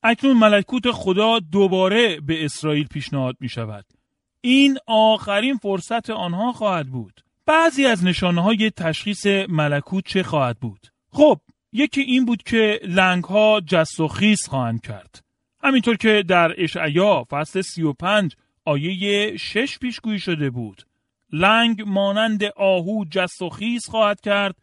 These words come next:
و لال سرود خواهد خواند. در بیابان چشمه‌ها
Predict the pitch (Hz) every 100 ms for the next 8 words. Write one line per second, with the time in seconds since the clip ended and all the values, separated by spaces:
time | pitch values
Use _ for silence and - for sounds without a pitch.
0 | _ - 156 185 185 202 226 226 214 196
1 | - - 196 247 240 - 170 160 139 -
2 | 127 104 90 _ _ _ _ - 160 170
3 | 190 190 180 214 202 180 - 202 - 196
4 | 180 196 214 233